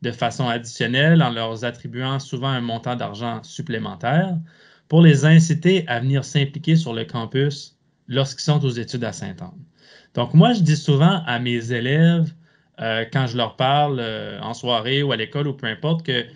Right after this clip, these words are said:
la vie aux études postsecondaires, ça veut dire peut-être que du huit à cinq, typiquement, t'es en salle de classe, tu vas étudier, tu vas focaliser sur la raison pour laquelle t'es aux études chez nous, puis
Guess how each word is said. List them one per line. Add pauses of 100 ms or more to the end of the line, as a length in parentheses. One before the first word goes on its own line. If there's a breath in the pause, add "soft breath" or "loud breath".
(220 loud breath)
la
vie
aux
études
postsecondaires, (680 loud breath)
ça
veut
dire
peut-être
que
du
huit
à
cinq,
typiquement,
t'es
en
salle
de
classe,
tu
vas
étudier,
tu
vas
focaliser
sur
la
raison
pour
laquelle
t'es
aux
études
chez
nous,
puis